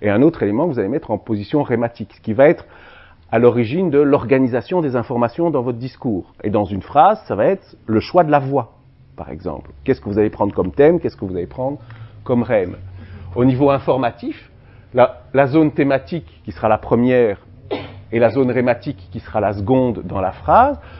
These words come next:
seront de manière corollaire, porteuses pour l'une,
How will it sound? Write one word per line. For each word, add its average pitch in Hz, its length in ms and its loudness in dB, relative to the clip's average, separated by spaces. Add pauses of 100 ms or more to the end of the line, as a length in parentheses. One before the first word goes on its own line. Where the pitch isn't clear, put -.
(100)
seront 135 480 2 (280)
de 113 80 -2
manière 113 360 0
corollaire, 131 600 2
porteuses - 560 4
pour 143 240 0
l'une, 151 340 2